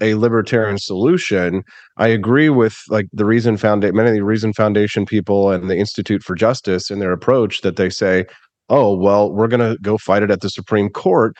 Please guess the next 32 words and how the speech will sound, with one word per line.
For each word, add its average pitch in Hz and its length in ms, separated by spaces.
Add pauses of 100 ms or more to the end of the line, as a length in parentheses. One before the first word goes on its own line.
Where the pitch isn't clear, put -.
(300)
And 113 480 (100)
it, 131 220
it's 127 260
m-, 117 280
it, 120 160 (200)
if, 151 300 (360)
just 180 160
like 190 140
with 139 160
Jim 117 220
Crow, 101 300
for - 120
example, 82 500 (460)
if 120 420 (140)
I, 139 80 (200)
I - 60
don't 180 160
give 156 160
a 117 180
shit - 240
about 101 300
states' - 380
rights 107 500
if 104 380
you're, 113 520
uh, 113 140
taking 120 320
away 101 340
the 95 160
rights 98 440
of 95 260
minorities 95 720